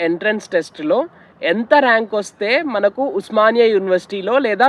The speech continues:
మిగిలిన యూనివర్సిటీస్లో సీట్ వస్తదని చాలామంది స్టూడెంట్స్ అడుగుతున్నారు. So నేను ఈ వీడియోలో మీకు ఓవరాల్గా మీ డౌట్స్ అన్ని క్లియర్ చేస్తా. ఎంత మార్క్స్ వస్తే ఎంత ర్యాంక్ వస్తది,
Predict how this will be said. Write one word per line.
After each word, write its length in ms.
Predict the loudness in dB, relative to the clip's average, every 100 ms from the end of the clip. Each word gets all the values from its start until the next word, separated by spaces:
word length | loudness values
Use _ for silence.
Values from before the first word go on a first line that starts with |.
| 2
మిగిలిన 320 | -2 -2 -2 0
యూనివర్సిటీస్లో 640 | -2 -4 -4 -8 -8 -8 -6
సీట్ 200 | -2 0
వస్తదని 340 | 0 0 -2 -2 0
చాలామంది 480 | 2 2 0 -2 -4
స్టూడెంట్స్ 340 | 0 0 2 -2
అడుగుతున్నారు. 520 | -2 -4 -2 0 -2 -4 -20 -2
So 60 | 2 4
నేను 180 | 4 2 0 -4
ఈ 20 | -4
వీడియోలో 340 | 0 0 2 2
మీకు 180 | 0 -6 -8 -4
ఓవరాల్గా 720 | 2 4 4 4 2 0 0 0
మీ 80 | 0 0
డౌట్స్ 320 | 0 0 -4
అన్ని 140 | -4 -6
క్లియర్ 280 | -4 0 0 0
చేస్తా. 260 | -2 -4 -2 -2
ఎంత 160 | 0 0 0
మార్క్స్ 300 | 0 -2 -6 -8
వస్తే 220 | -6 -6 -6
ఎంత 140 | -4 0 0
ర్యాంక్ 240 | 0 -4
వస్తది, 360 | -6 -6 -6